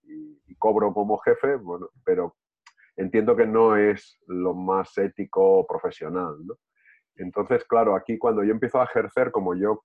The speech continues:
quie-, creo que quiero ejercer, eh, aquí, desde mi punto de vista, hay que hablar con el, con el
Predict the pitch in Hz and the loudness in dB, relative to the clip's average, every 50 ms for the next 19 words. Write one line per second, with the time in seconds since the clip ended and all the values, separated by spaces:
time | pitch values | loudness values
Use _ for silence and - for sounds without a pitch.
0 | _ _ _ _ 110 117 113 113 113 - - - 110 117 117 120 107 - 92 - | _ _ _ _ -4 0 2 2 2 2 0 2 4 6 6 6 4 2 -2 -6
1 | - 98 98 104 - - 110 101 - - 120 123 - - _ _ _ _ _ _ | -4 -2 -2 -2 -2 -2 -4 -4 -2 -2 -2 -2 -2 -6 _ _ _ _ _ _
2 | _ _ _ _ - 95 92 90 87 85 82 82 80 78 80 - - 90 90 - | _ _ _ _ -6 -4 -4 -4 -4 -6 -8 -8 -8 -10 -10 -10 -10 -12 -10 -8
3 | - 101 98 104 107 104 104 104 104 90 90 85 - _ _ _ 80 78 90 85 | -8 -6 -4 -2 0 0 2 2 0 0 -2 -6 -10 _ _ _ -14 -10 -8 -6
4 | 90 85 85 80 104 104 101 95 113 107 110 113 110 - - 113 117 120 117 78 | -6 -6 -6 -4 -4 -4 0 2 2 2 2 0 -2 -2 0 0 2 2 0 0
5 | 95 95 92 - 107 98 92 90 87 92 98 98 95 - _ _ _ - 95 90 | -4 -4 -2 0 0 0 2 2 2 2 2 0 -2 -8 _ _ _ -4 -4 -4
6 | 85 85 82 80 78 73 73 71 71 69 65 - - _ 73 71 71 71 | -2 -4 -6 -6 -8 -10 -12 -14 -16 -18 -18 -20 -20 _ -18 -18 -18 -20